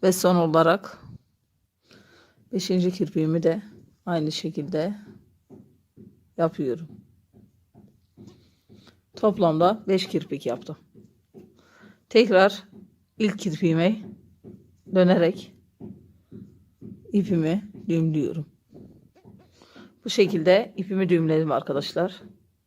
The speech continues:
Dibindeki kirpiğe giriş yapıyorum. Çift düğüm atarak üzerinde küçük yuvalar oluşturacağım. İlk yuvamı yaptım. Diğer kirpiğime geçiş yaptım. İkinci yuvamı oluşturdum.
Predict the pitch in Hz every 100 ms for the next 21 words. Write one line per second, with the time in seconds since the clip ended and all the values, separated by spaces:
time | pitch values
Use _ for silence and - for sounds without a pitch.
0 | _ - - 214 214 190 170 165 180 180
1 | 170 160 170 175 170 151 139 147 143 160
2 | 196 - - - _ - 214 196 214 190
3 | 165 180 175 175 185 185 160 185 185 -
4 | 202 - - _ _ - - - _ -
5 | - - - 190 208 190 180 139 - 160
6 | 156 175 - 202 208 180 170 165 156 -
7 | 202 - _ - - - _ _ - -
8 | 190 175 - 156 160 156 147 151 - 143
9 | 135 - 196 190 - _ _ _ - _
10 | _ _ _ _ _ _ _ - 220 208
11 | 202 160 156 139 147 - 226 175 170